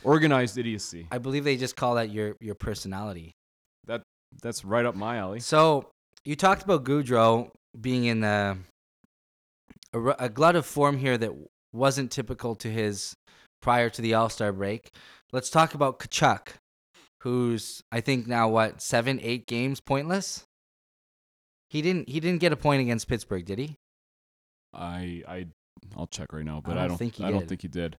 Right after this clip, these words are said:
Speaker 2: Yeah.
Speaker 1: Um,
Speaker 2: Um, it's a bit tough for him. I mean,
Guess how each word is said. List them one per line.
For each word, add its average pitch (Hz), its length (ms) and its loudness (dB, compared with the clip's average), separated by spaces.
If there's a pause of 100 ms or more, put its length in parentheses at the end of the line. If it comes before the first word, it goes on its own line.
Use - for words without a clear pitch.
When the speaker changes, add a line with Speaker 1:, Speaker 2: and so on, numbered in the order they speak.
(160)
Speaker 2:
Yeah. 107 340 0 (300)
Speaker 1:
Um, 87 480 -4
Speaker 2:
Um, 107 600 4 (800)
it's 120 160 -4
a 147 40 0
bit 190 200 2
tough 180 240 4
for 202 140 0
him. 107 220 2
I 110 60 0
mean, 123 380 2